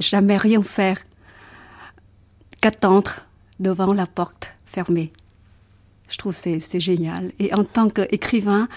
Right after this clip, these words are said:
j'envie, j'envie, euh, de la grande liberté avec laquelle Duras, euh,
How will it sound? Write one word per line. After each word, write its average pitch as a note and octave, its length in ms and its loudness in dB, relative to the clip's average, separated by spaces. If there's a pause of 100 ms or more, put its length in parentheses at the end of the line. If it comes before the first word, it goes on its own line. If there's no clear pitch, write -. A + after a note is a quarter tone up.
(360)
j'envie, G3 720 2 (800)
j'envie, F#3+ 680 0
euh, - 360 -12
de F3+ 160 -4
la F3 300 0
grande A3 260 4
liberté F#3+ 680 0 (840)
avec F#3 240 0
laquelle G3 360 2
Duras, F3+ 520 -2 (800)
euh, D#3+ 140 -6